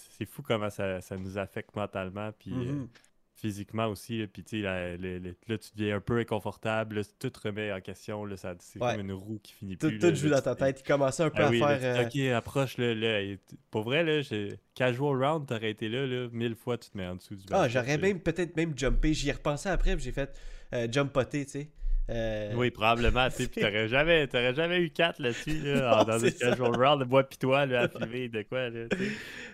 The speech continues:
Speaker 1: Mais
Speaker 2: que, tu
Speaker 1: c'est
Speaker 2: sais,
Speaker 1: ça, c'est
Speaker 2: anyway, c'est le, c'est ce qui est fait est fait, c'était ex-, c'était malade, le tournoi a fini, t'as fini... Euh,
Speaker 1: Quand même deuxième
Speaker 2: quat-,
Speaker 1: place, euh,
Speaker 2: quatrième ?
Speaker 1: Joe. Moi, j'ai fini cinquième.
Speaker 2: Cinquième ?
Speaker 1: Ouais.
Speaker 2: Cinquième, Elliott, euh, qu'on parlait troisième,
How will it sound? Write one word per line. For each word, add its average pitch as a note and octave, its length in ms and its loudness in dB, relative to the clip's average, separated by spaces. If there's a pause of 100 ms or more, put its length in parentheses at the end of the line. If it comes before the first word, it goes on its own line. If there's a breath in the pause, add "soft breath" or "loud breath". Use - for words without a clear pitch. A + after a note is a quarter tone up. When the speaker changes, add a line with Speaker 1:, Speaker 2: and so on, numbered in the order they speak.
Speaker 1:
Mais - 120 6
Speaker 2:
que, A2+ 40 4
tu A2 60 -6
Speaker 1:
c'est A#3 180 2
Speaker 2:
sais, A3+ 40 -6 (280)
Speaker 1:
ça, - 120 -14 (140 loud breath)
c'est - 60 -4
Speaker 2:
anyway, C#3 340 0 (260 soft breath)
c'est C#3+ 120 -4
le, D3 100 0
c'est G3+ 220 -2
ce - 80 -6
qui G3+ 100 -2
est F#3+ 60 6
fait F#3+ 180 -2
est E3 100 6
fait, F3+ 260 0
c'était C3+ 340 -4
ex-, D#3 320 -4
c'était B2+ 220 0
malade, C#3+ 520 2
le A#2+ 60 -2
tournoi D#3+ 360 2
a D3+ 60 2
fini, C3+ 460 -4
t'as C3 120 -10
fini... C3 560 -4
Euh, G#2 440 -4
Speaker 1:
Quand C#3+ 100 4
même G3 140 -2
deuxième A#2 320 0
Speaker 2:
quat-, - 20 -12
Speaker 1:
place, A2+ 320 -4
euh, F#3+ 40 -2
Speaker 2:
quatrième ? F3+ 400 -4
Speaker 1:
Joe. F2+ 160 -10 (680)
Moi, A#2 100 -2
j'ai A2 100 -8
fini A2+ 160 -8
cinquième. - 340 -8
Speaker 2:
Cinquième ? F#3+ 460 -2 (640 soft breath)
Speaker 1:
Ouais. G3+ 60 -6
Speaker 2:
Cinquième, E3 460 0
Elliott, D3 440 0
euh, B2+ 80 0
qu'on B2 180 -2
parlait B2+ 280 -2
troisième, D3+ 680 -2